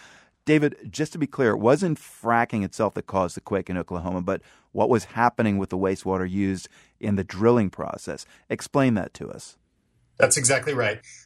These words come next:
Speaker 2: What you have to keep in mind is that the U S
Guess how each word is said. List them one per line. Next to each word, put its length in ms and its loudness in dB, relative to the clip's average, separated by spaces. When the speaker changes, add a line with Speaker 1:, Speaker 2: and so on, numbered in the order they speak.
Speaker 2:
What 120 0
you 60 4
have 120 4
to 60 -8
keep 160 -4
in 80 -2
mind 320 2
is 160 2
that 380 -2
the 440 -8
U 240 0
S 260 2